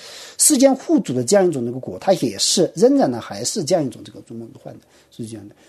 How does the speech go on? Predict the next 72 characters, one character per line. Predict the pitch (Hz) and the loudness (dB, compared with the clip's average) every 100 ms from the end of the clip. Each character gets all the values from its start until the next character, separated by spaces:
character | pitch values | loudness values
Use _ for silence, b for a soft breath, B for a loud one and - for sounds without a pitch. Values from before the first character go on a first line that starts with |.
| b b b | b b b
所 | 156 | 2
以 | 208 | 4
说 | 214 | 4
呢， | 208 | 2
就 | 196 | 4
是 | 170 | 2
明 | 143 143 180 | 2 4 2
智 | 202 226 | 2 0
所 | 147 - 107 | 0 -2 -8
得 | 117 117 143 - | -6 -4 -4 -4
之 | - | -2
涅 | 147 170 | 2 2
槃。 | 135 104 - b b b | 0 -4 -16 b b b
那 | 214 | 4
么 | 262 | 6
就 | 285 | 6
是 | 226 | 4
说 | 247 240 | 4 4
是 | 220 | 2
这 | 147 | 2
个 | 139 | 2
明 | 147 | 2
智， | 185 190 | 0 -2
就 | 127 147 | -2 -2
是 | |
说 | 170 | -2
聪 | 156 254 | 0 2
明 | 220 | 4
才 | 185 143 | 2 0
智， | 139 165 135 | 0 -2 -2
或 | - | -4
者 | 147 139 | -4 -4
通 | 175 | -2
过 | 175 | -2
这 | 151 | -2
个 | 151 | -6
智 | - 247 | -2 0
慧 | 160 185 - b b b | 2 2 2 b b b
所 | - 139 123 | -6 -4 -2
获 | - 302 | 2 4
得 | 165 131 | 4 2
的 | 139 | -2
这 | 135 | -2
个 | 143 | 0
涅 | 180 226 | 2 2
槃， | 117 127 - _ b - | 0 -10 -12 _ b 4
涅 | 269 | 4
槃 | 180 | 6
的 | 190 | 2
本 | 175 117 110 | 2 2 0
身 | - 220 | 2 4
呢， | 156 - | 2 -2
它 | |
也 | 147 101 | -6 -6
是 | - 123 | -10 -10
如 | 110 | -10
梦 | 120 | -12
如 | - | -14
幻。 | 113 - b b | -20 -20 b b
所 | b | b
以 | 196 | 4
涅 | 311 | 6
槃 | - 160 | 6 4
它 | 180 | 2
是 | 170 | 2
一 | 175 | -2
个 | 151 | -2
很 | 120 107 | -2 -6
圆 | - 123 127 | -2 0 4
满 | 208 147 101 | 4 2 -2
的、 | 110 | -12
很 | - | -14